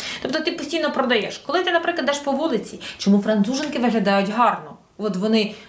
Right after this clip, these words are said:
завжди, ни-, вони не мають, у них нема такої історії, що вони страшні. Ні, вони виходять з хати, вони вже всі при собі. Чому? Тому що на них будуть дивитися чоловіки. І для них це, ну, для них це важливо. І коли ти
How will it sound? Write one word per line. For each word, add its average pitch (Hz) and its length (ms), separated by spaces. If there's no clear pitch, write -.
завжди, 202 560
ни-, 214 200
вони 233 180
не 240 80
мають, 240 320
у 208 60
них 226 220
нема 233 240
такої 214 360
історії, 269 420
що - 140
вони 226 140
страшні. 220 560
Ні, 233 320
вони 226 200
виходять 214 460
з - 20
хати, 302 340
вони 214 140
вже 190 340
всі - 180
при 175 160
собі. 160 320
Чому? 294 540
Тому 196 140
що 170 140
на 180 60
них 185 180
будуть 180 220
дивитися 175 340
чоловіки. 170 540
І 247 60
для 240 120
них 233 180
це, 208 120
ну, 247 120
для 208 100
них 226 140
це 233 100
важливо. 185 420
І 277 80
коли 320 320
ти 294 420